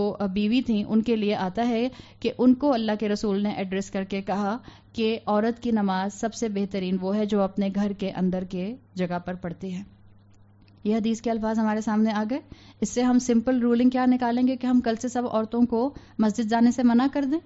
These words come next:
جبکہ آپ کو رسول اللہ صلی اللہ علیہ وسلم کی احادیث ملتی ہیں جس میں اللہ کے رسول نے کہا کہ جب تم سے عورتیں مسجد جانے کا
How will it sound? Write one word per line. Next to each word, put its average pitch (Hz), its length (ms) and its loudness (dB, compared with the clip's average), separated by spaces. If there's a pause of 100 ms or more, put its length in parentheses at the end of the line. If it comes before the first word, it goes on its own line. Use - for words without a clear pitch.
(500)
جبکہ 240 320 2
آپ 226 220 2
کو 254 100 4
رسول 240 280 2
اللہ 226 280 4
صلی 277 220 2
اللہ 254 240 2
علیہ 240 120 2
وسلم 233 400 0
کی 233 140 -2
احادیث 214 400 0
ملتی 208 260 2
ہیں 247 60 4
جس 226 160 0
میں 220 80 2
اللہ 214 220 0
کے 233 60 0
رسول 220 300 -2
نے 233 80 0
کہا 233 280 0
کہ 247 60 2
جب 220 180 2 (100)
تم 240 140 4
سے 233 160 0
عورتیں 220 400 0
مسجد 208 420 2
جانے 208 300 4
کا 233 120 0